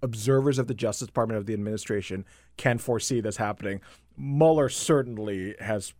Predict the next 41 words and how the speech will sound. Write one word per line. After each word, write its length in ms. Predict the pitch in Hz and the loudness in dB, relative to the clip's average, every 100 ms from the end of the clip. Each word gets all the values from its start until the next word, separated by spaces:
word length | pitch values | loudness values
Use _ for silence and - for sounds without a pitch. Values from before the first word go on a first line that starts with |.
| _ | _
planned 260 | - 113 101 | -4 -2 -2
for 100 | 101 | -4
those 200 | 98 - | -4 -4
contingencies. 640 | 98 - 98 101 98 90 - - - | -8 -6 -6 -6 -8 -10 -14 -18 -8
One 200 | 131 165 | 4 6
of 140 | 208 190 | 6 4
the 100 | 175 | 2
things 300 | 165 156 135 | 2 0 4
that 220 | 127 123 | 4 4
is 80 | 113 | 2
interesting 480 | 147 180 - 131 117 | -2 -4 -2 -2 0
is 180 | 113 - - - - | -2 -6 -18 -16 -2
we 200 | 131 139 | 2 2
see 420 | - 180 175 175 - | 2 0 0 -2 -4
ha-, 180 | 139 | -2
uh, 800 | 131 123 123 117 117 - - 151 - - | 0 2 2 0 -4 -12 -16 -14 -12 -4
there 200 | 143 147 | 4 6
was 140 | 156 | 6
some 360 | - 147 139 131 - _ - _ | 4 2 0 -4 -16 _ -20 _
thought 640 | - - 160 170 156 - - | -20 0 4 6 4 2 2
that 380 | 127 120 117 - - _ - | 4 4 0 -4 -14 _ -4
Mueller 480 | 123 139 147 147 135 | 4 6 8 8 4
gave 640 | 131 131 131 139 143 131 | 0 2 4 4 2 -2
some 260 | - 151 135 | -2 0 0
of 80 | 117 | -2
these 160 | 120 - | -4 -2
other 200 | 120 117 | -4 -4
cases 720 | - 127 123 - 95 92 - - _ | -4 -2 -2 -4 -8 -8 -12 -18 _
to 180 | - 135 - | -6 -4 -2
other 240 | 135 139 | 2 2
U 240 | 120 123 131 | 2 0 0
S 120 | 127 | 0
attorneys' 480 | 113 - 139 135 120 | -6 -6 -2 -2 -2
offices 580 | 95 - 98 101 98 - - _ | -4 -6 -8 -8 -8 -10 -20 _
because 280 | - 135 147 | -2 2 2
he 100 | 156 | 2
was 180 | 147 135 | 2 0
forced 480 | - - 147 156 - | -4 -2 0 0 -2
to 80 | 143 | -4
do 200 | 123 127 | -2 -2
so, 540 | 127 117 101 92 95 | -2 -2 -2 -2 -6